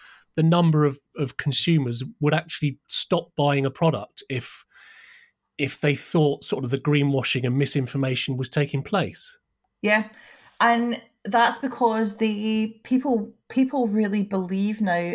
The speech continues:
Speaker 2: in the way that businesses conduct themselves,
Speaker 1: Mm.
Speaker 2: and they're, they're choosing to buy from brands for that very reason.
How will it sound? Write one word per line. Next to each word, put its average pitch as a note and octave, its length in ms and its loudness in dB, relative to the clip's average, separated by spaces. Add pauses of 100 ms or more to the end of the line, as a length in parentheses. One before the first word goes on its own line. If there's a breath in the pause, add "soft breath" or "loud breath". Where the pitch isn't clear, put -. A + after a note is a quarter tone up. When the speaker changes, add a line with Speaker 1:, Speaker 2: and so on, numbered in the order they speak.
(120)
Speaker 2:
in F3+ 160 -2
the F3 100 -6
way F3 160 -4
that E3+ 160 -6
businesses F3 460 -2
conduct E3+ 380 -6
themselves, F3 680 -4 (180 loud breath)
Speaker 1:
Mm. C3+ 380 -2
Speaker 2:
and F#3 540 2 (180)
they're, F#3 380 0 (180)
they're G3+ 140 2
choosing A#3 720 2
to A3 140 -2
buy F#3 400 2
from G3 280 -2
brands E3+ 720 0 (280)
for F3 160 2
that E3+ 260 2
very D#3+ 300 0
reason. F3 540 -2